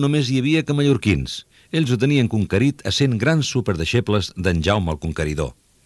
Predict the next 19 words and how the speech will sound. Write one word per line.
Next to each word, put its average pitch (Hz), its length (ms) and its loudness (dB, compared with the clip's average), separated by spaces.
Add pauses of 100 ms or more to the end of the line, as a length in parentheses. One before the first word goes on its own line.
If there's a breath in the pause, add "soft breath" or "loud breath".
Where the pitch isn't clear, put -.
(520 loud breath)
Quedaven 107 320 2
sols 147 320 2
alguns 110 240 0
andalusos 113 480 2
perquè 87 240 0
continuessin 82 560 -2
fent 98 160 -2
encara 104 320 2
els 98 160 -2
mateixos 92 480 0
xistos 110 400 -2
que - 140 -2
feien 101 340 0
gràcia 104 380 0
en - 20 -2
el 87 160 -6
temps 82 240 -2
de 78 160 -6
Riego. 76 460 -4